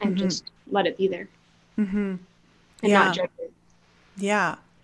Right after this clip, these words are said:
Speaker 2: Well, let's get into one of the beings that's come to you recently. I'm gonna bring up the, uh, the artwork, guys. I'm gonna show you here.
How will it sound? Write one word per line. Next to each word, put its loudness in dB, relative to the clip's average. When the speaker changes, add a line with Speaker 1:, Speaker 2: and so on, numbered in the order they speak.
Speaker 2:
Well, 10
let's 10
get 4
into 6
one 6
of 6
the 8
beings 4
that's 4
come 2
to 0
you 4
recently. 0
I'm 0
gonna 2
bring 4
up 0
the, 6
uh, 8
the 2
artwork, 2
guys. 4
I'm 2
gonna 0
show 2
you 4
here. 0